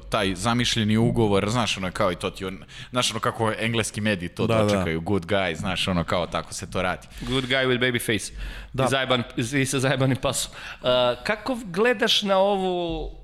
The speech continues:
Speaker 3: informaciju, to jest na ovaj predlog, gde su se Liverpool i onaj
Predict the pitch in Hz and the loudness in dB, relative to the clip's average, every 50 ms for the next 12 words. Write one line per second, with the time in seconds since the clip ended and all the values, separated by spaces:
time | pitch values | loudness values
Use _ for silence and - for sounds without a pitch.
0 | - - - - - - - - - - - - - - - - - 160 156 147 | -20 -20 -20 -20 -20 -20 -20 -20 -20 -20 -20 -20 -20 -20 -20 -12 -8 -6 -6 -6
1 | 147 - 156 143 143 156 160 175 - - - 151 - 147 135 120 - 135 139 143 | -4 -4 -4 -2 0 0 0 0 0 -2 -6 -4 -2 -2 -2 -2 0 0 0 0
2 | 135 127 - - 143 156 165 160 123 107 98 95 90 - - - - - - - | 0 -2 -2 0 0 2 0 0 0 -2 -4 -4 -4 -8 -14 -20 -20 -16 -10 -8
3 | 110 95 117 107 - - - 107 - - - 107 101 101 117 123 120 117 104 - | -4 -4 -4 -4 -4 -6 -6 -6 -6 -6 -4 -4 -2 0 0 0 0 0 -2 -4
4 | - - 104 101 98 101 104 101 98 95 95 | -6 -6 -6 -4 -2 -2 -2 -2 -4 -6 -8